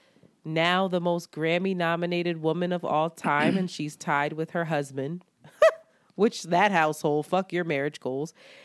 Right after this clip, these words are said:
eighty-three nominations for both of them, not between them, for both of them. That's insane. She's has nine Grammy noms this year. We'll see if the Grammys actually give her any. You know how they like to do.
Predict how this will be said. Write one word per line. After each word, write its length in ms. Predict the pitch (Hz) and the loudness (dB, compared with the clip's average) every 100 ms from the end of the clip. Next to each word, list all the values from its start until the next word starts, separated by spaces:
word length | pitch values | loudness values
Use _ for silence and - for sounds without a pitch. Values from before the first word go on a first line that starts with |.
| - - | -10 0
eighty-three 1120 | 196 208 226 220 214 _ - 202 196 214 214 | 2 4 2 0 -2 _ -4 0 2 0 0
nominations 1120 | 202 190 190 185 180 190 - 147 143 147 - - | 2 2 2 0 0 0 -2 -4 -6 -12 -18 -20
for 260 | - 190 175 | -4 -2 0
both 380 | 147 170 190 | 2 0 0
of 240 | - 151 131 | -2 -4 -4
them, 340 | 127 - 131 - | -6 -8 -14 -6
not 320 | 147 180 - | 0 0 0
between 560 | 240 233 233 214 202 151 | -2 -2 -4 -2 -2 -4
them, 380 | 117 120 127 - _ _ _ _ _ | -8 -8 -12 -18 _ _ _ _ _
for 220 | 202 190 | -2 -2
both 340 | 180 165 185 - | 0 -2 -2 -6
of 180 | - 131 | -8 -6
them. 180 | 131 123 | -6 -4
That's 220 | 160 196 | -4 -4
insane. 880 | 185 175 - - 131 117 113 69 160 _ _ _ _ _ | -6 -6 -12 -8 -6 -6 -8 -12 -16 _ _ _ _ _
She's 280 | - 170 156 | -6 -4 0
has 260 | 156 143 | 0 -2
nine 480 | 147 147 165 190 202 | -4 0 2 2 0
Grammy 360 | 180 180 175 170 | 0 0 0 -2
noms 360 | 156 147 147 - | 0 -2 -4 -6
this 240 | 139 - | -8 -6
year. 400 | 131 123 120 135 _ _ _ _ _ _ _ - | -6 -6 -6 -10 _ _ _ _ _ _ _ -14
We'll 100 | 147 | -12
see 240 | - 165 | -6 -4
if 140 | 156 | -4
the 100 | 156 | -6
Grammys 460 | 143 147 139 139 135 | -6 -4 -4 -4 -6
actually 340 | 139 - 139 | -6 -6 -10
give 200 | 131 135 | -8 -8
her 120 | 127 123 | -6 -8
any. 200 | 120 120 | -8 -10
You 100 | 127 | -10
know 160 | 131 | -10
how 80 | 131 | -10
they 120 | 131 | -10
like 220 | 120 113 - | -10 -14 -16
to 80 | |
do. 220 | 110 113 | -18 -18